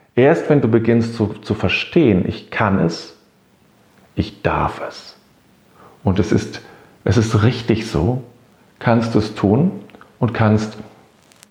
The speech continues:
deine Wohnung segnen, kannst die Kerze weihen oder die Schale oder dein, dein, dein Meditationshocker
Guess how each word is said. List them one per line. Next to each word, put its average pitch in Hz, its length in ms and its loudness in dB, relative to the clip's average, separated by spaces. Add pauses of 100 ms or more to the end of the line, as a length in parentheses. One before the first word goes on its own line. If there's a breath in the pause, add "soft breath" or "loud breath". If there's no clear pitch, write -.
(220)
deine 101 260 0
Wohnung 104 240 2
segnen, 120 440 -4 (420 soft breath)
kannst 95 360 -2 (180)
die - 120 -8
Kerze 104 560 -4
weihen 104 340 4
oder 87 460 -2 (100)
die 110 80 -8
Schale 104 340 0
oder 95 200 2
dein, 92 300 0 (480 loud breath)
dein, 110 160 2
dein 117 520 2
Meditationshocker 127 1000 0